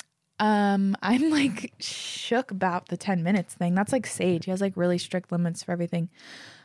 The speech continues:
Mine, I think my Instagram is at about an, it's about an hour a day, which I don't think is that bad considering, like, I try to reply to comments and, like, I post a lot and I have a lot of friends I talk to.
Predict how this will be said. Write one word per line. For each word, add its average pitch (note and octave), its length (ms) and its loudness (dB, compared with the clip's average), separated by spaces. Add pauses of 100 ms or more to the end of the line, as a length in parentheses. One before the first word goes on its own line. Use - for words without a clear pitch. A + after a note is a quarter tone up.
Mine, B3 400 2
I C#4 120 -2
think F#4 180 -4
my A#4 180 0
Instagram E4 640 -2 (160)
is A3+ 180 2
at A3 140 4
about F#3+ 260 2
an, F3+ 120 0
it's - 280 -4
about F#3 220 2
an F3 80 0
hour F3 360 2
a G3 60 2
day, G#3 360 2 (160)
which F#3+ 360 -2 (720)
I C4+ 280 2 (260)
don't G3 320 2
think G3+ 200 2
is F#3+ 100 0
that F3 220 0
bad F3 220 0
considering, F3 680 0 (560)
like, G3 160 2
I F#3 320 4
try A3 220 0
to A3 60 4
reply G#3+ 280 2
to F#3 80 -2
comments B3+ 600 2
and, G3+ 160 2
like, F3 340 -4 (320)
I F3+ 100 -2
post B3+ 440 2
a B3 40 4
lot A3 260 4
and G3 100 2
I - 20 2
have F3+ 140 2
a F3+ 40 2
lot F3 120 2
of F3+ 80 -4
friends A3 260 2
I A3 80 4
talk G3+ 360 0
to. F#3 440 2